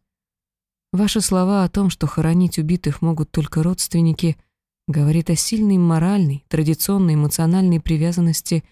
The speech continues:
к Иланессу». Она вновь кивнула, ожидая продолжения. Я продолжила. «Четыре часа назад я допрашивала парня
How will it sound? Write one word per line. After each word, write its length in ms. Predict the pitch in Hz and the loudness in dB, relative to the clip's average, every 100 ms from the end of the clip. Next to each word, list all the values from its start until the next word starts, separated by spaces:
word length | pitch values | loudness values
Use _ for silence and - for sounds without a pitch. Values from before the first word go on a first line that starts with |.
| _ _ _ | _ _ _
к 100 | - | -2
Иланессу». 640 | 170 175 165 143 - - - _ _ _ _ _ _ _ | 0 2 2 0 -4 -8 -14 _ _ _ _ _ _ _
Она 180 | 196 254 | 0 0
вновь 260 | 254 226 - | 2 -2 -2
кивнула, 500 | - 156 165 208 220 | -2 2 2 2 0
ожидая 500 | 175 151 147 160 156 | 0 0 0 0 0
продолжения. 720 | 156 147 156 151 139 147 - _ _ _ _ _ - | 0 0 0 0 -2 -6 -12 _ _ _ _ _ -2
Я 180 | 160 | 0
продолжила. 600 | - 165 170 151 143 151 147 _ _ _ _ _ _ _ | 0 0 0 0 -2 -6 -10 _ _ _ _ _ _ _
«Четыре 380 | - 214 285 254 | -8 -2 0 0
часа 320 | - - 220 | -2 0 0
назад 320 | 208 208 233 | 2 0 0
я 120 | 185 | -2
допрашивала 600 | 175 175 196 185 - 170 165 | 0 -2 -2 -4 -2 0 0
парня 460 | 214 208 156 147 | -2 -2 -2 -4